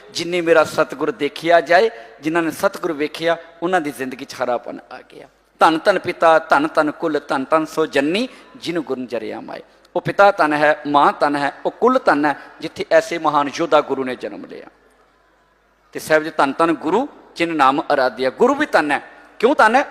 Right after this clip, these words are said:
ਉਹਨੇ ਆਪ ਨਾਮ ਦੀ ਆਰਾਧਨਾ ਕੀਤੀ, ਆਪ ਤਰਿਆ। ਗੁਰੂ ਤੇ ਆਪ ਤਰਿਆ ਹੀ ਹੈ। "ਜਿਨੇ ਡਿਠਾ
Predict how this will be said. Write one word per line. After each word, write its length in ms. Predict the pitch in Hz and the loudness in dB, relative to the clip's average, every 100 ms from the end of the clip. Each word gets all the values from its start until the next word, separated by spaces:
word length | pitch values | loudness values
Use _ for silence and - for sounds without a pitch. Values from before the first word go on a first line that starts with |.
| 202 | -4
ਉਹਨੇ 180 | 220 - | -2 6
ਆਪ 240 | 202 208 | 6 6
ਨਾਮ 300 | 208 185 202 | 2 4 2
ਦੀ 160 | 196 220 175 | -6 -4 4
ਆਰਾਧਨਾ 380 | 202 240 247 | 4 4 0
ਕੀਤੀ, 340 | 214 180 - 156 165 | 0 -8 -14 -4 6
ਆਪ 320 | 202 247 254 | 8 6 2
ਤਰਿਆ। 480 | - 220 247 180 - - - - - _ | 2 4 6 4 2 -10 -20 -20 -20 _
ਗੁਰੂ 140 | 165 196 | -8 -6
ਤੇ 160 | 208 | 4
ਆਪ 160 | 180 202 | 4 4
ਤਰਿਆ 300 | 240 262 269 | 0 2 2
ਹੀ 180 | 247 220 | 0 -4
ਹੈ। 80 | - - - _ _ _ - | -6 -20 -20 _ _ _ -6
"ਜਿਨੇ 280 | 190 202 208 | -2 0 0
ਡਿਠਾ 380 | - - 285 | -2 2 2